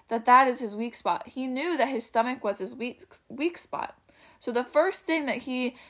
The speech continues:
tried to get Jesus to do was to make bread out of stones. And that sounds appetizing, right? If you haven't eaten for forty days and someone's telling you you can make bread out of stones,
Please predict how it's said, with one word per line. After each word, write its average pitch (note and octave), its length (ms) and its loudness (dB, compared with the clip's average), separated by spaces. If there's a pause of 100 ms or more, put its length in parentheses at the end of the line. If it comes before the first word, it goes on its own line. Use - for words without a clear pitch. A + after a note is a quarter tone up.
(180)
tried C#4+ 560 8
to C#4+ 160 -4
get B3 280 -2
Jesus B3 440 -4
to A#3 120 -4
do G#3+ 500 -4 (360)
was A3 300 2
to A#3+ 420 -2
make A3 420 -2
bread G#3+ 360 4
out F#3+ 180 6
of G3 100 0
stones. A#3 680 -2 (840)
And B3 140 -2
that D4 140 4
sounds E4+ 400 4
appetizing, B3+ 760 2
right? C4 200 2
If C4 160 2
you D#4+ 100 -2
haven't F4+ 340 -2
eaten C4+ 240 -6
for C4+ 140 -10
forty D4+ 300 0
days B3+ 420 4 (380)
and A3+ 120 -4
someone's D4+ 360 2
telling C#4+ 420 0
you A#3+ 220 -2
you C4 140 -4
can C4+ 280 -4
make A#3+ 240 -2
bread C4 220 4
out B3 160 4
of A3 100 -4
stones, B3+ 640 -2